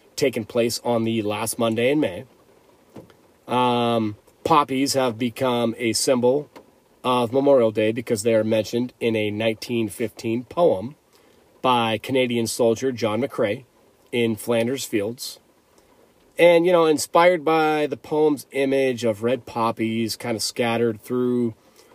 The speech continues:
yeah, cross-shaped grave markers all over the place, American, Moena or Moena, I don't know, Michaels and Francis E. Anna Guerin, or Guerin,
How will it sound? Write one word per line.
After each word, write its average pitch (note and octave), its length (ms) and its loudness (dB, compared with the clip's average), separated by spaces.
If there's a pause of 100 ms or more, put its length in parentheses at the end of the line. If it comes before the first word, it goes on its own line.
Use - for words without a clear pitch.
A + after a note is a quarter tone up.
(400)
yeah, - 260 -4
cross-shaped C3+ 1000 0 (600)
grave B2+ 360 2
markers A#2+ 640 0
all A#2+ 200 4
over A#2 160 2
the G#2+ 80 -8
place, A2+ 840 0 (420)
American, C3 1000 2 (420)
Moena D#3+ 460 6
or F#3 60 6
Moena, B2 560 2
I A2+ 60 -4
don't A#2 140 2
know, G2+ 160 -4
Michaels D3+ 720 2
and A2+ 320 -2
Francis F#3+ 840 -2 (480)
E. D3+ 320 -2 (100)
Anna C3 420 2
Guerin, A2+ 640 0 (100)
or A2+ 100 -10
Guerin, A2 500 -2